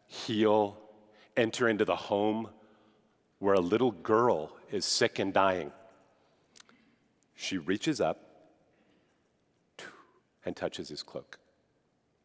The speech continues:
And Scripture says that immediately the flow of blood was dried up. The Greek is so good there. Immediately the fountain of blood was dried up, and she knew in her body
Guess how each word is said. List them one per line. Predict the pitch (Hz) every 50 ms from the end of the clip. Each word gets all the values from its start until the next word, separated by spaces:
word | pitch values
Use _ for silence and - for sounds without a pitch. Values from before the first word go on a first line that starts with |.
| _ _ _ _ _ _ _ _ _ - - - -
And | - -
Scripture | - - 107 - - 92
says | - 110 90 90 73
that | 90 85
immediately | 87 87 90 92 98 107 110 104 98 82 82 82 76 76 82 - - - - - - _ _ _ -
the | 90
flow | - - - - 101 98 95 107 120
of | 135 123 101 90 78
blood | 110 101 101 98 85 80 80 80 82 - - - - _ _ _ -
was | 95 92 87 82
dried | - - 90 92 90 85 82 80
up. | 78 69 - - - - - _ _ _ _ - - _ _ _ _ - _ _ _ _ _ _ _ _ _ -
The | 98
Greek | - - 98 90 -
is | 98 -
so | - - 87
good | 82 87 87 82
there. | 85 85 85
Immediately | 82 85 87 92 92 92 90 90 87 87 87 85
the | 80 90 -
fountain | - - - 98 92 92 95 - - - 104 87 82 82 78 82 - -
of | 98 92 76 73 69 - -
blood | 90 90 90 90 87 85 71 73 - - - - - - _ -
was | 90 85 76 -
dried | 76 - 85 82 87 82 82 82 82
up, | 76 71 -
and | - 76 -
she | - - - - 98 82 78
knew | 80 82 87 90 92 95 92 92
in | - 92 92 87
her | - 92 82
body | 73 71 80 73 76 - 64 -